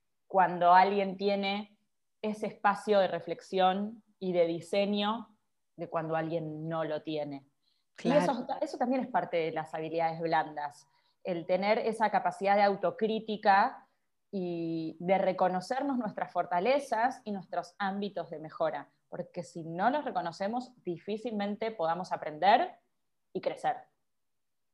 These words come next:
Speaker 2: Claro, claro, bien. Y viste que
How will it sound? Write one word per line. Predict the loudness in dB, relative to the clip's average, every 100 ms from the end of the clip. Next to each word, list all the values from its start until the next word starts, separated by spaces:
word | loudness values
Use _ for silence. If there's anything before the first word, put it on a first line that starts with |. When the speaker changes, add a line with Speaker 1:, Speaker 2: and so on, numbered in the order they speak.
| _
Speaker 2:
Claro, | -6 -2 0 -2 -6 _ _ _
claro, | -8 -8 -8 -12 _ _
bien. | -10 -2 -2 -2 -8 -18 _ _ _ -20 -20 _
Y | 2 2 0
viste | 0 4
que | 4